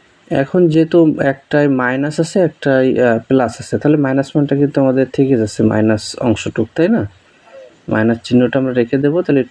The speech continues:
টু by root five গুণ, আমরা উল্টায় দিলাম, মাইনাসটা থেকে গেল root five by one, উল্টায় গেলে নিচের অংশটা উপরে চলে যায়।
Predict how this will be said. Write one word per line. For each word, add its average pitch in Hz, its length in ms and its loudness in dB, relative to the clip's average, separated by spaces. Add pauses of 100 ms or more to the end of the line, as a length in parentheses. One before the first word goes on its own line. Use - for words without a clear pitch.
টু 139 300 4
by 139 120 2 (100)
root 131 160 2 (120)
five 151 340 0
গুণ, 123 340 4 (520)
আমরা 117 220 0
উল্টায় 120 380 0
দিলাম, 143 420 0
মাইনাসটা 113 580 0
থেকে 120 360 -2
গেল 135 260 2 (580)
root 107 220 2 (140)
five 117 280 -2 (120)
by 170 200 0 (380)
one, - 340 -6
উল্টায় 127 320 2
গেলে 151 260 4
নিচের 131 380 2
অংশটা 127 320 -2
উপরে 123 280 0
চলে 104 260 0
যায়। - 140 -8